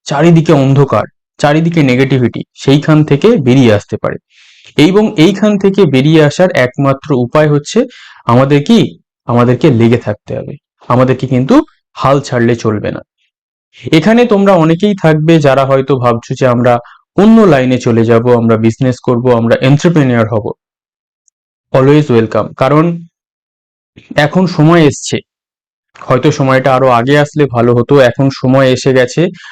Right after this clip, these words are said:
আমাদেরকে কিন্তু একটু চাকরির বাইরে কিছু ভাবতে হবে। কারণ আমরা যারা বাঙালি, তারা আমরা ছোট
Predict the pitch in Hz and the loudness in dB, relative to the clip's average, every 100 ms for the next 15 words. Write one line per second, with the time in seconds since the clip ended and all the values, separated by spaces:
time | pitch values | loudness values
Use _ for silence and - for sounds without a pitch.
0 | - 120 123 123 120 127 117 120 120 220 | -6 -2 0 0 -2 -2 -2 -2 2 0
1 | 294 _ _ _ _ - 151 - 214 147 | 0 _ _ _ _ -4 -2 0 -2 0
2 | 127 - 156 113 117 127 131 - 131 113 | -4 0 0 0 0 0 0 -4 -4 -4
3 | 110 - 113 123 - 143 175 180 - - | -4 -6 -6 -4 -2 0 0 -4 -14 -20
4 | _ _ _ _ _ _ _ 143 160 170 | _ _ _ _ _ _ _ -2 0 2
5 | 170 165 139 139 143 156 170 135 131 127 | 2 0 0 0 2 0 0 0 0 0
6 | 131 - 127 | -2 -2 -2